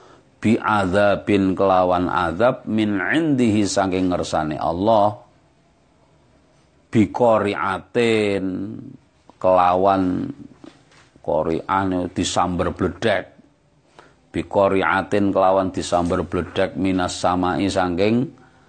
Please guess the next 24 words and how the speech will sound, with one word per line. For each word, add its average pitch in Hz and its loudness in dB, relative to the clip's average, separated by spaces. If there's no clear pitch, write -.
langit. 87 -2
Kami 160 -2
juga 120 0
menunggu 160 2
apa 135 2
yang 120 0
akan 107 -4
terjadi 101 -2
pada 95 0
dirimu. 92 0
Paling-paling 110 0
yang 123 0
akan 107 -2
terjadi 95 -6
pada 92 -2
dirimu 90 2
adalah 117 2
satu, 110 0
adzabin 107 0
min 95 -2
indihi, 95 -2
au 214 2
bi 143 -2
aidina, 147 -4